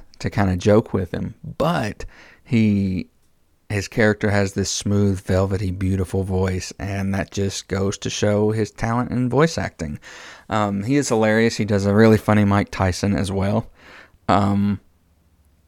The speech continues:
definitely check out his resume. It's, it's surprising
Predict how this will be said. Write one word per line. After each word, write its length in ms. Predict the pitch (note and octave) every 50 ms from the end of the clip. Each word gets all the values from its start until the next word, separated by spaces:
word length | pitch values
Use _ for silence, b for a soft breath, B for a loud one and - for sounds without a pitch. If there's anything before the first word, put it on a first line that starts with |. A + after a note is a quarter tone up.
| _ _ _ _ - A#2 A2
definitely 380 | A2 B2+ C#3 - - D#3+ C#3+
check 220 | - - A#2+ A2+ -
out 140 | G#2+ G2+
his 220 | G2+ G2+ G2+ G2 F#2
resume. 560 | G2+ G2+ F#2+ - G2+ G2 G2 F#2+ - - - - -
It's, 280 | - - G2+ F#2 - -
it's 240 | - - G2+ - -
surprising 680 | - A2 - - A2 A2 A2+ G#2+ G#2 - - D#2+ -